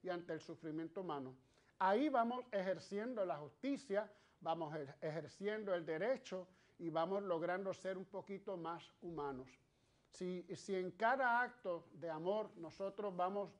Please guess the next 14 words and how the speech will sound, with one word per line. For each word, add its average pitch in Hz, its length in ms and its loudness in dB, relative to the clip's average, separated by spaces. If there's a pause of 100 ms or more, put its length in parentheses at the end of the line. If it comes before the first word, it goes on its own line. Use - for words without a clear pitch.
humanizándonos, 170 960 -4
haciéndonos 185 460 -4
más 185 260 -2
humanos, 208 480 0 (400)
estamos 180 480 -2
en 196 80 2
el 170 80 -4
camino 156 360 -2
correcto. 151 480 -6 (160)
Pero 180 220 2 (240)
todos 262 280 4
tenemos 262 340 0
que 247 120 0
preguntarnos, 196 960 0